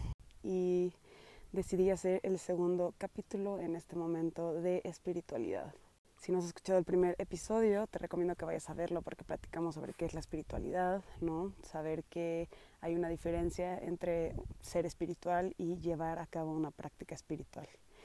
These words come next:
Eh, vimos toda como la teoría, la información y ahorita vamos a ver tres ejercicios que podemos hacer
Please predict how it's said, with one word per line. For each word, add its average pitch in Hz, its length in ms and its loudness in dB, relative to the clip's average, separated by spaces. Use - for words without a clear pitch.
Eh, 165 280 0
vimos 170 300 4
toda 165 260 0
como 165 260 -4
la 165 140 -4
teoría, 196 520 2
la 180 120 2
información 170 680 2
y 190 60 6
ahorita 165 300 0
vamos 165 240 -2
a - 20 -6
ver 160 180 -4
tres 185 340 -2
ejercicios - 840 -8
que 175 140 -6
podemos 175 440 -2
hacer 180 380 -2